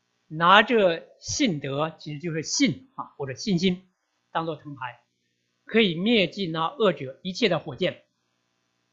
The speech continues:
这里面当然也有背景，我们看这个图哈，就知道很多很多背景。这里画的是一个罗马的士兵，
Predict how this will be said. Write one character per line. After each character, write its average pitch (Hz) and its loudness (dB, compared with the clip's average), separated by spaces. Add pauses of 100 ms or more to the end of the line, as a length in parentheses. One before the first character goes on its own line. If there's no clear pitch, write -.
(140)
这 226 -2
里 196 0
面 175 0
当 185 4
然 170 0
也 160 -2
有 143 -4
背 151 -6
景， 135 -10
我 131 -8
们 156 -8
看 226 0
这 214 -4
个 180 -2
图 - -20
哈， 139 -18
就 143 -16
知 170 -16
道 170 -2
很 131 -10
多 185 -2
很 185 -4
多 160 -4
背 196 2
景。 139 -8
这 208 -6
里 170 -8
画 202 6
的 143 -6
是 - -16
一 160 -10
个 151 -6 (320)
罗 180 6
马 170 8
的 139 -6
士 202 2
兵， 190 -2